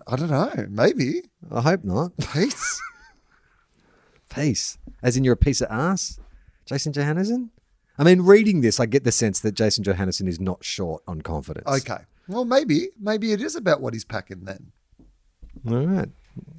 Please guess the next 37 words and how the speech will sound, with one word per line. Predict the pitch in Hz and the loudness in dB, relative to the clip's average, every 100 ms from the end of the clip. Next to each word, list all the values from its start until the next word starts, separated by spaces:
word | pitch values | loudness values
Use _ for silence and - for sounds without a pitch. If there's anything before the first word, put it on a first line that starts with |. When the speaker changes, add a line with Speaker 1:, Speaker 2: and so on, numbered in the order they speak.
| 135 | -12
Speaker 2:
Okay. | - 151 - | 0 0 0
<laughs> | - - - 113 95 101 - - - - - | -12 -20 -16 -12 -8 -8 -10 -14 -14 -10 2
Uh, | 139 | 6
as | 160 160 | 6 4
a | |
kid, | 202 - 104 139 165 | -2 0 0 0 -4
what | 120 - | -4 0
did | 113 | 2
he | 110 | 2
wanna | 104 95 | 2 0
be? | 82 78 73 - - | -2 -6 -6 -16 -8
Um, | 101 90 87 87 | -6 -4 -6 -12
professional | - 117 139 - 127 | -8 -2 0 0 0
athlete, | 101 87 95 104 117 | 0 -2 -2 -2 0
not | 101 95 | -2 -2
an | |
A | 87 85 | -2 -6
F | - | -8
L | 80 | -8
player. | 73 60 - - | -10 -12 -12 -2
Speaker 1:
Basketballer? | 147 - 190 202 277 - 262 _ _ _ _ _ _ _ | -2 -2 -4 -2 -2 -4 -20 _ _ _ _ _ _ _
Speaker 2:
Correct. | 87 73 87 117 - - | -8 -2 0 -2 -4 -6
N | 107 92 | 0 2
B | 87 | 0
A | 80 78 | -4 -6
player. | - 69 - - _ _ _ _ _ _ _ _ - - | -6 -8 -8 -16 _ _ _ _ _ _ _ _ -14 -4
Uh, | 95 | -2
what | 107 - - | 2 2 2
team | 123 117 | 0 2
did | 101 | -2
he | |
follow | 98 110 101 98 | -4 0 0 0
as | 95 | -2
a | 82 | -8
kid? | - 113 175 | -6 -2 -2
Speaker 1:
Mm. | 113 101 76 95 - - - - - _ _ _ 135 | -4 -10 -14 -20 -20 -20 -20 -20 -20 _ _ _ 2
Speaker 2:
Um, | 117 101 101 95 98 110 117 | 4 4 2 0 -2 -6 -12